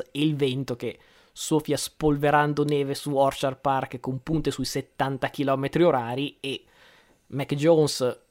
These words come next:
figlio della Florida adottato dall'Alabama, non è necessariamente del mestiere. Per New England questa è una vittoria che va oltre al primato in classifica, che già è importante, ma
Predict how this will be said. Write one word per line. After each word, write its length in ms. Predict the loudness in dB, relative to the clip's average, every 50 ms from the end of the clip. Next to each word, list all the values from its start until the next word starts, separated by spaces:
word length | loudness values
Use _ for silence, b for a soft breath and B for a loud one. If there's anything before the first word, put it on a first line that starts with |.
| _ _ _ _ _
figlio 240 | -12 -4 -2 0 2
della 180 | 2 2 2
Florida 540 | 2 2 4 6 6 6 6 4 2 0 0
adottato 420 | 0 0 -2 0 0 -2 0 2
dall'Alabama, 800 | 2 2 2 2 4 4 4 4 4 2 2 0 0 -2 -4 -4 -8 _ _ _ _ _ _
non 200 | -4 -2 -2 0
è 60 | 0
necessariamente 680 | 0 -2 -2 -2 -4 -2 0 0 0 0 -2 -2 -2 -2
del 160 | -2 -2 0
mestiere. 640 | -2 -2 -4 -4 2 4 4 4 4 2 0 -2 -6 b b b b b b b b b
Per 160 | -2 0 4
New 100 | 4 6
England 520 | 6 8 8 6 6 4 2 -2 -4 -4 _ _
questa 300 | 0 0 0 0 0 -2
è 60 | 0
una 140 | 0 -2 0
vittoria 520 | -2 -4 -4 _ 4 6 8 8 6 4
che 100 | 2 0
va 240 | -2 -2 -2 -4 -2 4
oltre 560 | 6 6 6 6 4 0 -2 -2 -2 -2 -2
al 220 | -2 -4 -4 -4 -2
primato 400 | -4 -2 0 2 0 0 0 -4
in 60 | -4
classifica, 640 | 0 0 -2 -2 -2 -2 -4 -4 -4 -4 -8 -8 -8
che 100 | -8 -6
già 160 | -4 -4 -4
è 40 | -4
importante, 680 | -4 -4 -4 -4 -4 -4 -8 -6 -6 -8 -6 -8 -8
ma 200 | -6 -6 -8